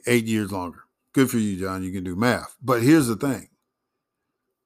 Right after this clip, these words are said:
You are fundamentally saying that Roe v. Wade was a bad decision. A lot of con-, constitutional scholars,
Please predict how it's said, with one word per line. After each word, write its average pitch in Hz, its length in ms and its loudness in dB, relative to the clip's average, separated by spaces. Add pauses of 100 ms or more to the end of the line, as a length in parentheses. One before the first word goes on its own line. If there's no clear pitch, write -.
(540)
You 117 260 -2
are 95 60 -2
fundamentally 147 720 2
saying 95 640 -8
that 98 120 -8
Roe 110 280 -4
v. 104 200 -6
Wade 98 460 -6
was 92 220 -10
a 95 80 -8
bad 92 640 -12 (360)
decision. 98 600 -6 (3750)
A 127 100 0
lot 135 280 4
of 123 320 2 (240)
con-, 117 360 -6 (380)
constitutional 113 720 -4
scholars, 107 880 -8